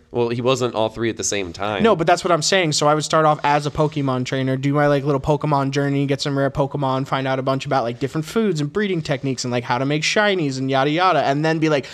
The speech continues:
Speaker 2: "Bam! I just bought a lot of land with all of the, this money that I stole from the bug kids after I punched them in the face."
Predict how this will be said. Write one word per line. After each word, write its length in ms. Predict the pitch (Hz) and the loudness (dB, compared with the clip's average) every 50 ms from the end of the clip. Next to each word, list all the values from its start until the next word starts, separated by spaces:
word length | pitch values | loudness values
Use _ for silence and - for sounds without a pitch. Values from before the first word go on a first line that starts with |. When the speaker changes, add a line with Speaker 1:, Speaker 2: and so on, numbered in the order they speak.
| - - - 165 - _ | -14 -14 -16 -16 -6 _
Speaker 2:
"Bam! 460 | - 214 214 202 180 151 135 123 120 117 - - - | 4 6 6 6 6 4 0 -4 -6 -10 -14 -10 -4
I 140 | - - 180 | -2 -2 0
just 180 | 170 170 156 | 0 0 2
bought 180 | - 185 180 170 | 4 6 6 6
a 60 | 160 | 6
lot 400 | 147 151 160 - 151 156 170 170 | 4 2 0 0 4 4 6 6
of 100 | 156 147 | 6 4
land 280 | 147 160 165 165 160 156 | 4 4 4 4 4 4
with 80 | 151 | 4
all 240 | 139 139 156 160 156 | 4 6 6 6 6
of 80 | 156 156 | 4 2
the, 140 | 151 156 147 | 2 0 0
this 220 | 143 147 151 147 | 0 0 0 0
money 220 | 147 156 160 160 | 2 2 2 4
that 140 | 151 147 139 | 4 4 4
I 80 | 143 143 | 4 4
stole 340 | - - - 170 156 160 156 | 2 2 4 4 4 4 4
from 220 | 156 - 151 147 | 2 -2 0 0
the 80 | 143 123 | 0 0
bug 400 | 123 127 147 151 151 135 131 - | 2 2 2 2 2 -2 -6 -4
kids 280 | - 147 131 131 131 | -2 0 0 2 2
after 240 | 143 139 139 - 139 | 4 4 4 4 2
I 120 | 127 120 | 0 0
punched 340 | 120 - - 151 147 143 - | 0 0 -2 -2 -2 0 0
them 140 | - 160 151 | 0 0 0
in 80 | 147 139 | 0 0
the 80 | 127 | -2
face." 560 | - - - 160 151 139 135 - - - - | -4 -2 0 0 0 2 0 0 -2 -2 -4